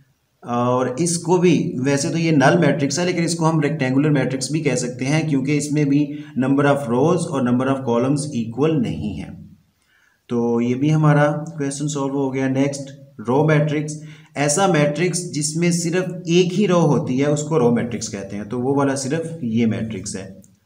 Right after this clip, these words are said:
six number पे। Next column matrix। Column matrix ऐसे matrix को कहते हैं जिसमें सिर्फ एक ही कॉलम होता है। तो ये वाला जो matrix है इसको हम कह सकते हैं number टू पे जो दिया हुआ है ये column matrix है।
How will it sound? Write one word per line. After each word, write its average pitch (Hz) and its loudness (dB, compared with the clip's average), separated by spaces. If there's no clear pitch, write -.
six - -4
number 87 -6
पे। 85 -14
Next 151 0
column 139 4
matrix। 175 2
Column 151 4
matrix 165 2
ऐसे 131 -4
matrix 143 0
को 165 -4
कहते 131 -2
हैं 151 2
जिसमें 151 0
सिर्फ 170 -4
एक 170 2
ही 208 2
कॉलम 139 4
होता 110 0
है। 101 -8
तो 139 4
ये 143 2
वाला 180 2
जो 185 0
matrix 170 0
है 170 -2
इसको 127 -6
हम 175 0
कह 170 -2
सकते 160 -4
हैं 160 0
number 139 0
टू 143 -2
पे 156 0
जो 156 0
दिया 143 2
हुआ 147 2
है 147 -4
ये 123 0
column 147 2
matrix 151 2
है। 147 -4